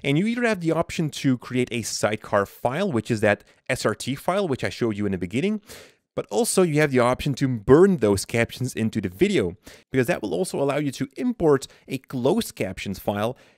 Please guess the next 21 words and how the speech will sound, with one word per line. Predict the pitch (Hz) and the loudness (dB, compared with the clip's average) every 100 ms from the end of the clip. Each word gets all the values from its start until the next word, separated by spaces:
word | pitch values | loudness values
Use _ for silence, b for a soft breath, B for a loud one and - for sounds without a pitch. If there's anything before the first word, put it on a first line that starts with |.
| - | -10
and | 139 165 | -4 -2
just | 175 123 - | -2 -4 4
burn | 123 185 | 6 6
that | 175 156 - | 4 0 -2
into | 117 123 | -4 -2
the | 107 | 2
video | 113 113 127 127 b b _ | 2 4 2 0 b b _
just | - 190 | -4 -2
by | 151 | 0
using | 113 131 | 0 -2
Premiere | 120 98 95 90 | -4 -4 -2 -4
Pro. | - 214 85 - B B | -2 -2 -2 -8 B B
So | - | -4
you | 131 | 2
won't | 127 123 | 4 2
need | 127 | -2
any | 85 117 | -2 -2
third-party | 107 - 101 95 90 92 | -2 -6 -4 -4 -4 -2
software | 139 151 - 87 | 0 0 -2 -6
for | - 90 | -6 -8
that. | 78 - | -10 -14